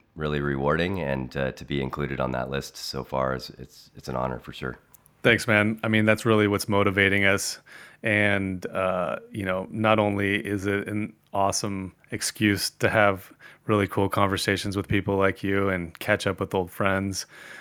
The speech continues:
Speaker 2: but also meeting new people and, uh, yeah, sharing the love. So let's jump right into it. Um, we wanted to talk to you a little bit about, um, your history in Montana,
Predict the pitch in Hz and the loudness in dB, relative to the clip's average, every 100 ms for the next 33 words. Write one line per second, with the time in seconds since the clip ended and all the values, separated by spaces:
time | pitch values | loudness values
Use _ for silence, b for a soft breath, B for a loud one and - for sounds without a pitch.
0 | B - 101 95 - 92 95 95 92 92 | B -4 2 2 2 -2 0 0 -2 -2
1 | - 98 - 95 92 98 - 90 87 87 | -2 -4 2 2 2 0 -2 -2 -2 -4
2 | 87 90 87 90 101 90 - 90 92 90 | -4 -2 -2 -2 -2 -4 -4 -4 -4 -2
3 | 90 101 82 - _ _ _ _ _ _ | 0 0 -2 -18 _ _ _ _ _ _
4 | _ _ _ _ _ _ - - B B | _ _ _ _ _ _ -20 -14 B B
5 | - 147 151 196 - 196 180 - - 135 | 4 6 6 4 2 2 2 0 0 6
6 | 135 135 143 120 104 95 - B B B | 6 6 2 4 4 4 0 B B B
7 | B B B - 107 101 101 98 _ _ | B B B 0 2 2 0 -8 _ _
8 | b b b b b b b b b b | b b b b b b b b b b
9 | b b b b - 143 220 185 151 147 | b b b b 2 4 6 4 4 6
10 | 135 127 123 123 113 117 113 110 104 87 | 4 4 6 6 6 4 4 4 2 2
11 | 101 101 101 101 104 - 104 98 95 95 | 4 6 6 4 0 -2 0 0 -2 -4
12 | 98 - _ _ 127 107 110 107 101 98 | -10 -14 _ _ -6 0 2 4 2 0
13 | - - 127 - 123 117 107 104 104 117 | -4 -6 -4 -2 2 4 4 2 -2 -4
14 | 104 101 98 98 101 - 107 110 98 - | -4 -2 -4 -6 -8 -6 0 2 2 0
15 | 107 98 87 | 2 2 -2